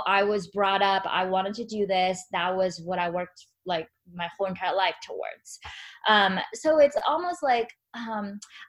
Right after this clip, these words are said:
I'm trying to keep this more, like, not biased or anything, but I just feel like growing up, um, I almost didn't really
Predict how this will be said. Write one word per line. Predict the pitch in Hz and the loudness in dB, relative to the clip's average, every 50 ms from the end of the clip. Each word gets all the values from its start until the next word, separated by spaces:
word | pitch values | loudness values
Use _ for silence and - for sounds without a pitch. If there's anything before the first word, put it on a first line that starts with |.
| _ _ - | _ _ 2
I'm | 240 240 254 277 294 302 | 4 4 4 4 2 0
trying | 320 349 370 381 | -2 -4 -4 -4
to | 311 254 - - | -4 -6 -8 -10
keep | - - 254 233 214 | -10 -8 -8 -6 -4
this | 208 196 196 - | -4 -6 -6 -6
more, | 196 196 196 190 | -8 -6 -4 -2
like, | 185 175 170 165 - - _ _ _ _ _ _ _ _ _ _ - | -2 -2 -2 -2 -4 -10 _ _ _ _ _ _ _ _ _ _ -16
not | 156 190 190 190 190 185 185 185 185 185 | -12 -10 -6 -2 0 2 2 2 0 0
biased | - 170 165 175 175 175 190 185 - 202 | -2 -2 0 0 0 -2 -4 -8 -10 -10
or | |
anything, | 202 202 208 - 214 214 220 220 | -10 -10 -8 -6 -6 -6 -4 -4
but | 208 208 185 - - | -2 0 0 0 2
I | - 202 202 208 202 | 2 2 2 2 0
just | 202 233 240 - | 0 -4 -8 -6
feel | - 285 285 | -2 0 2
like | 277 269 262 240 240 233 - _ _ _ _ 208 - | 2 2 2 0 -2 -6 -10 _ _ _ _ -10 -4
growing | - 220 220 220 240 247 262 254 240 | -2 0 2 2 2 2 0 0 -2
up, | 208 196 202 226 262 254 - - - - - - - - _ _ _ _ - | -2 0 0 0 -2 -2 -6 -12 -20 -20 -20 -20 -20 -20 _ _ _ _ 2
um, | 233 226 220 208 202 196 196 196 196 - - - - - | 4 4 6 6 4 4 2 0 -2 -4 -6 -10 -8 -4
I | - 220 226 - | -2 -2 0 2
almost | - 311 359 381 392 403 359 269 | 0 0 0 0 -2 -2 -2 2
didn't | - 247 247 247 240 220 214 | 6 6 6 6 4 2 2
really | 208 208 208 214 214 208 208 208 - 185 - | 0 2 2 2 2 2 0 -2 -4 -6 -12